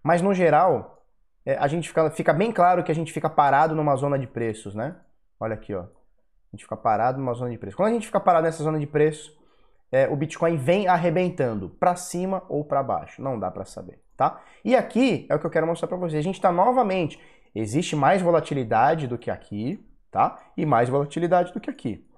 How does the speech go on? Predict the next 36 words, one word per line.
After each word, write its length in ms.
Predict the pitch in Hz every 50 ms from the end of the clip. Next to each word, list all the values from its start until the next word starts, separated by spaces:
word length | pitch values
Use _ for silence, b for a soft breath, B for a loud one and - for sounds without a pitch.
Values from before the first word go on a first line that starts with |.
| _ _ _ _ _ _ _ _ _ _ _ _ - _ _ _ _ _ -
Mas 160 | 143 151 180 170
no 80 | 180
momento 320 | 165 156 151 147 143 143 139
atual 320 | 131 - 139 127 123 120
do 80 | 110 104
Bitcoin, 560 | 101 95 - - - 135 175 175 123 87 - _ _ _ _ _ _ _ _ _ _ _ _ _ _ _ _ _
a 160 | - 95 104 107
gente 240 | 113 110 104 -
tá 100 | - 139
vendo, 600 | 131 110 101 98 101 101 104 127 147 165 - - _ _ _ _ _ _ _ _ _ -
é, 840 | 110 117 117 117 117 117 113 113 117 113 117 117 120 120 120 117 117 -
uma 240 | 123 123 120 117 120
zona 220 | 120 135 135 131
de 100 | 127 123
preços 480 | - - 117 113 113 117 - - 117 123
aqui 500 | 120 107 - - 101 104 107 123 131 - _ _ _ _ -
segurando, 680 | - - 131 120 135 127 110 95 90 85 78 78 76 -
tá 120 | - -
bom? 280 | 82 104 147 208 247 - B B B B B B
Vamos 320 | 131 170 202 202 180 135
ver 340 | 151 160 185 196 196 - -
qual 180 | - 160 185
que 120 | 180 - 156
vai 120 | 170 165
ser 140 | 165 - 185
a 60 | 196
próxima, 480 | 196 - 139 120 113 104 - - 92 92
se 100 | - 113
a 80 | 107
gente 240 | 104 120 127 127 -
vai 160 | 113 120 127
dar 320 | 120 110 107 107 110 104 107
uma 140 | 113 117 110
porrada 360 | - 123 110 107 104 104 104
pra 160 | - 127 151
baixo 400 | 147 120 117 127 135 - - -